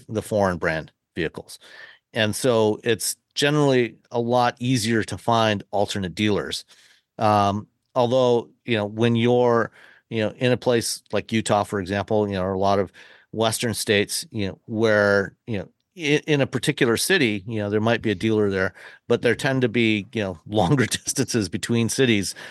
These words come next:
where there's, you know, there's not a lot of car dealers there. You know, here, you know, in, in most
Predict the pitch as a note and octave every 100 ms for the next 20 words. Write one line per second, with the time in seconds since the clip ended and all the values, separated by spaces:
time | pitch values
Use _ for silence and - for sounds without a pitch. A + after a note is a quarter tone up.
0 | - - G#2+ G#2+ G#2+ G#2+ G2+ - - A2
1 | F#2+ G#2+ A2+ C#3 B2+ A#2+ A2 - A#2+ G#2+
2 | F#2 E2+ - F2 F2+ - - - - G2
3 | G#2+ D3 C3+ - - _ _ - A#2 G#2+
4 | G#2 - C3 A#2+ A2+ A2 - B2 A#2+ D3+
5 | D3 -